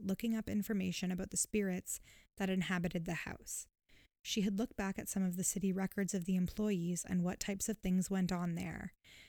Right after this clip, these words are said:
and found out that they had nurses and matrons who worked at the orphanage. From what she read, just before the explosion,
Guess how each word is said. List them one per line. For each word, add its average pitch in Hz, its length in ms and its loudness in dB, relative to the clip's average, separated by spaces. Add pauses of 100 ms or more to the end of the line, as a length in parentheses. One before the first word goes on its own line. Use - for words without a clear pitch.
(100)
and 196 180 2
found 202 220 0
out 190 140 0
that 180 160 -4
they 190 80 0
had 170 220 2
nurses 202 680 2
and 196 280 6
matrons - 640 -2
who 202 160 0
worked - 420 -6
at 185 220 -4
the 220 80 -2
orphanage. - 640 -6 (760)
From 220 200 4
what 220 160 4
she 294 180 -2
read, 190 380 0 (120)
just 196 320 0
before 220 280 0
the 233 160 2
explosion, 180 720 0